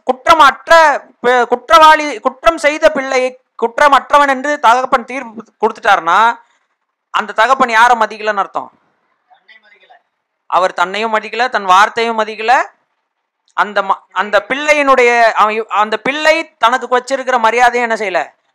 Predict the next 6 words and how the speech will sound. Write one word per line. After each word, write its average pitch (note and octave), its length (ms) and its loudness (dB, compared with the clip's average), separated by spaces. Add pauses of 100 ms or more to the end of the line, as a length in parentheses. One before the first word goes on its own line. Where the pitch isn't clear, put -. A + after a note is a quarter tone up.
(200)
மதிக்கல. C#3+ 340 -12 (480)
அப்ப F3 180 -6
நீதியானவன் C#4+ 760 0
என்ன C4+ 180 0
பண்ணணும்? A#3 400 0
குற்றவாளிய B3+ 720 2